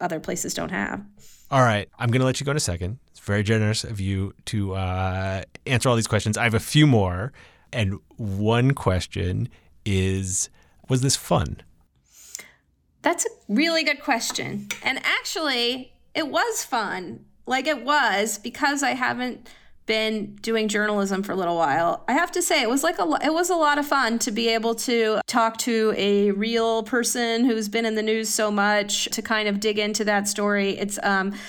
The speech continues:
Speaker 1: I think, stressful in a way that I hadn't,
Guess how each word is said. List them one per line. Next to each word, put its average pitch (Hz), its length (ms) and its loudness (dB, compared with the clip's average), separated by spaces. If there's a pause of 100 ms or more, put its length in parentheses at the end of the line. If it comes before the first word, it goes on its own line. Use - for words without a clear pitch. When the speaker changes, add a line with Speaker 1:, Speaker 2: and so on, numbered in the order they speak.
(160)
Speaker 1:
I 214 100 2
think, 220 240 0
stressful 262 920 0
in 262 140 -2
a 262 80 0
way 262 300 2
that 262 140 -2
I 262 80 2
hadn't, 262 500 0